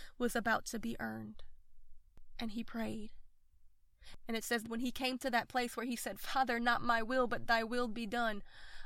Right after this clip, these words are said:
I'm gonna walk in obedience. It says the Lord sent an angel and it strengthened him, that he was able to complete the task that he had been given. But his disciples, they were sleeping. He had told them, "Pray lest you fall into temptation,"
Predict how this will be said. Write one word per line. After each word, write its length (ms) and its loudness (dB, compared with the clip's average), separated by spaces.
I'm 120 -2
gonna 220 0
walk 320 0
in 140 -2
obedience. 880 -4
It 80 -4
says 180 0
the 100 -2
Lord 200 4
sent 220 -2
an 80 0
angel 300 0
and 120 -4
it 60 -2
strengthened 540 -2
him, 180 -4
that 140 -4
he 100 0
was 180 -2
able 240 0
to 160 -4
complete 440 -6
the 60 -8
task 360 -4
that 140 -6
he 120 -2
had 100 -4
been 160 -6
given. 320 -2
But 120 2
his 200 2
disciples, 640 0
they 140 -2
were 140 -6
sleeping. 560 -6
He 160 4
had 120 2
told 200 4
them, 120 4
"Pray 300 0
lest 280 2
you 80 2
fall 360 2
into 400 -2
temptation," 840 0